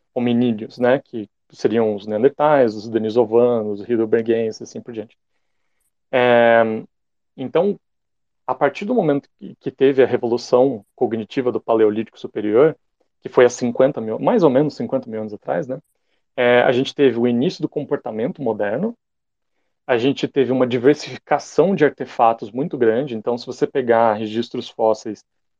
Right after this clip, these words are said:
de antes desse período, as, a, a mudança entre uma ferramenta e outra, ao longo do tempo, era, assim, existia, claro, né, mas era uma, algo muito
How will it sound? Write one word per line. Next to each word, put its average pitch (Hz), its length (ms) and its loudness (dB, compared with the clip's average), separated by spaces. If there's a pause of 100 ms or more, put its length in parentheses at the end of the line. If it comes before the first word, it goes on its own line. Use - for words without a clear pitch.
de 110 240 -4
antes 139 380 2
desse 113 140 -4
período, 120 560 -2 (440)
as, 113 460 0
a, 113 320 2
a 120 40 2
mudança 117 920 2
entre 120 440 -8
uma 127 220 -4
ferramenta 113 640 -8
e 110 60 -4
outra, 127 400 2 (360)
ao 107 140 2
longo 117 280 2
do 110 80 -4
tempo, 143 400 -4
era, 151 320 4 (100)
assim, 151 420 -4 (140)
existia, 143 480 -2
claro, - 360 2
né, 147 100 0
mas 147 220 0
era 156 100 6
uma, 175 140 4
algo 165 240 4
muito 190 440 -4